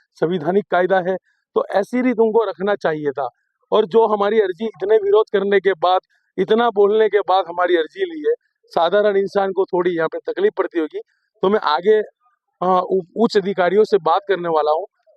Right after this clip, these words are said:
कि ये जो हो रहा है धोलका टाउन पुलिस स्टेशन के अंदर, ये सरासर यहाँ की पब्लिक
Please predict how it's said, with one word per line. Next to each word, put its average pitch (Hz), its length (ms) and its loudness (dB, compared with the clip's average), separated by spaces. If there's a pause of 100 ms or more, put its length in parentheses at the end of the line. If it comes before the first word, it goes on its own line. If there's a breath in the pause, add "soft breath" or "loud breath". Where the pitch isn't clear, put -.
(120)
कि 196 60 4
ये 202 200 4
जो 208 280 2
हो 190 260 2
रहा 180 340 2
है 170 160 0 (480)
धोलका 185 540 2
टाउन 190 380 -4
पुलिस 180 200 -2
स्टेशन 165 300 -8
के 143 120 -4
अंदर, 147 240 -2 (380)
ये 202 180 2
सरासर 180 580 0 (360)
यहाँ 190 220 2
की 202 140 -6
पब्लिक 180 380 -6